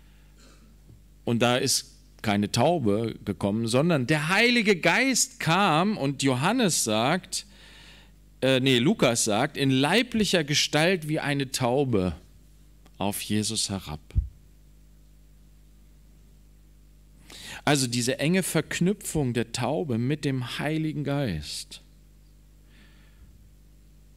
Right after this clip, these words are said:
Und dann, wenn Christus sagt, „Meine Taube“, dann ist es genau das. Wir sind, wie Jesus sagt in, ähm,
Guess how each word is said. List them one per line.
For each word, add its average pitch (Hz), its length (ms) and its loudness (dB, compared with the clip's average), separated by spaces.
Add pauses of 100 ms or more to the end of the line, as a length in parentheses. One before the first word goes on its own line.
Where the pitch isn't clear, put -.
(1160)
Und 135 160 0
dann, 214 220 4
wenn 196 160 2
Christus - 480 0
sagt, 170 260 -4
„Meine 175 440 0
Taube“, 165 560 -2 (1200)
dann 131 140 -2
ist 165 160 0
es 175 160 -2
genau 160 320 0
das. 131 520 -2 (1400)
Wir 123 120 -2
sind, 180 580 -2 (1000)
wie 127 100 -4
Jesus 151 440 2
sagt 135 400 0
in, 120 540 0
ähm, 107 640 0